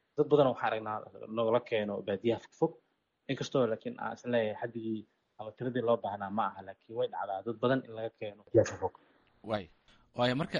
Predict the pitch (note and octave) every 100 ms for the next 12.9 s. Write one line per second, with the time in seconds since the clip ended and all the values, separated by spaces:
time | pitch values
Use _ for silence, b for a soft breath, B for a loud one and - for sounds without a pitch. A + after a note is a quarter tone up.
0 | - - C3+ - D#3+ F#3 F3+ D#3 - -
1 | B2+ B2 A2+ G2+ - - C3 C3 C3+ C3+
2 | G#2+ - - B2 B2+ C#3+ C#3 B2+ A2+ A#2
3 | A2 A2+ A#2+ - - A2+ G2 F#2+ F2+ -
4 | A#2 A2 A2+ A#2 C#3+ C#3 A2+ - - G#2
5 | G#2 G#2 - - _ - - C#3 C#3+ B2
6 | B2 A2+ A2+ A2 G#2+ A#2+ A#2+ B2+ A#2+ A#2
7 | A2+ A#2 A#2 - G2+ A2+ A2+ A2 - G#2+
8 | B2 B2+ C3+ B2 G#2+ F#2+ A#2+ G2+ G2 A2+
9 | A#2+ - B B B B - A2 C3 -
10 | - B2 A2+ A2+ A#2+ A2 A2 G#2 - B2+
11 | B2 C#3 D3+ E3 C#3+ C#3 D#3 C#3+ B2+ C3
12 | C3 C#3+ C3 - C3+ - C3 B2+ A2